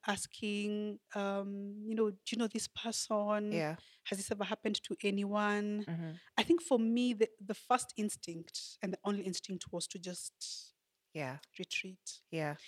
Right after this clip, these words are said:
Speaker 1: Remember, I had been out of a job for, for a year.
Speaker 2: Mm-hmm.
Speaker 1: I had put everything into this venture.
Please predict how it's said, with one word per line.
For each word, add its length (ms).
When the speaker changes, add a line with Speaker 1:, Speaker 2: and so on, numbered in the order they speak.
Speaker 1:
Remember, 600
I 40
had 180
been 120
out 140
of 120
a 60
job 280
for, 480
for 100
a 80
year. 420
Speaker 2:
Mm-hmm. 240
Speaker 1:
I 140
had 440
put 220
everything 760
into 340
this 260
venture. 480